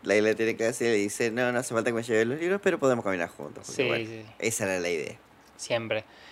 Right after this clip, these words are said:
Speaker 2: Pero
Speaker 1: Ujú.
Speaker 2: Helga también estaba con la oreja parada detrás de los basureros, ¿no?
Speaker 1: Ajá. Siempre, igual Helga siempre está así.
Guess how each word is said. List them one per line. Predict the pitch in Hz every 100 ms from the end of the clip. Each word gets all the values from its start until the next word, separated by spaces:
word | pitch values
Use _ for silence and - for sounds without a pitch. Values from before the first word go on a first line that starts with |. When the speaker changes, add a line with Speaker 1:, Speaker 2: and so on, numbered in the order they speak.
| - - - - - -
Speaker 2:
Pero | 175 175
Speaker 1:
Ujú. | 170 269
Speaker 2:
Helga | 285
también | 185 196 214
estaba | 175 151
con | 147 156
la |
oreja | 139 196 165 156
parada | 143 165 160
detrás | 143 147
de | 143
los |
basureros, | 127 120 131 123 113
¿no? | 123 139 - - - - - - - - -
Speaker 1:
Ajá. | 98 107 139 -
Siempre, | - 160 151 113 127
igual | 131 151 147 135
Helga | 131 113
siempre | 110 90 92
está | -
así. | -